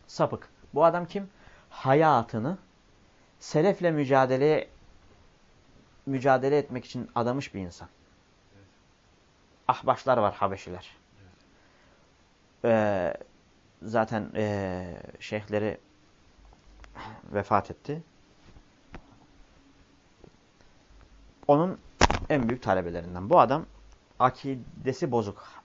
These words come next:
harban, tamam mı? Berbat bir adam. Bu yine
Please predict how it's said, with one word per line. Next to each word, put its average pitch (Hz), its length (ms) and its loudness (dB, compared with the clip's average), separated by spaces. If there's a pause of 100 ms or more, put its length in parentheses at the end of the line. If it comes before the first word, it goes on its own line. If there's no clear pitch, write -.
(320)
harban, 113 500 2 (500)
tamam 147 180 -8
mı? 95 80 -10
Berbat 117 380 0
bir 95 40 -10
adam. 90 200 -12 (2250)
Bu 165 340 2 (360)
yine 165 340 0